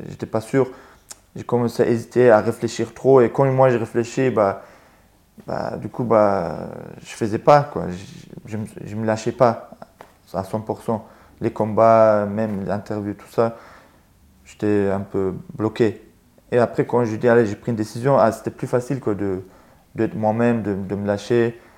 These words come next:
Donc, c'est toujours facile quand tu vois l'objectif, c'est toujours plus facile. Donc, c'est ça, hein. Maintenant, c'est plus agréable. Euh, la, la, tout, tout ce que j'ai fait, c'est plus agréable, quoi.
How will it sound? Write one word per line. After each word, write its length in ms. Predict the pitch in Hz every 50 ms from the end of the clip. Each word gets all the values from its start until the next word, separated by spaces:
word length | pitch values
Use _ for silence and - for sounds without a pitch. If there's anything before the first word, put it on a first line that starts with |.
| _ _ _ _ _ _ _ _ _ _ _ _ _ _ _ _ - -
Donc, 120 | - 113
c'est 120 | - - -
toujours 180 | - 165 151
facile 300 | - 160 156 151 170 151
quand 180 | - 135 127 123
tu 140 | 123 - 123
vois 500 | 117 123 127 131 131 127 123 113 110 104
l'objectif, 600 | 110 113 110 107 117 113 - - 135 113 - -
c'est 160 | - 107 98 92
toujours 200 | - 117 120 -
plus 200 | - - - 104
facile. 300 | - 113 110 - 117 104
Donc, 200 | - 101 98 98 - -
c'est 80 | - -
ça, 240 | - - 104 101
hein. 180 | 92 87 90 90 - -
Maintenant, 300 | 98 90 - - 110 110 - -
c'est 240 | 98 98 92 95 101 - _ _ _ _ _ _ _ _ _ _ _ _ _ _ _ _ _ _
plus 180 | - - 143
agréable. 560 | 139 127 123 123 110 123 120 110 110 101 98 95 90
Euh, 120 | 92 92 92 90 - - - - - - - -
la, 80 | - 92
la, 300 | - - - - - - - - _ _ -
tout, 140 | - 104 101
tout 140 | - -
ce 80 | 110 -
que 80 | - 107
j'ai 140 | 104 107
fait, 140 | 110 - 113
c'est 120 | 104 - -
plus 160 | - 107 104
agréable, 420 | 107 101 101 101 101 95 92 98
quoi. 160 | - - -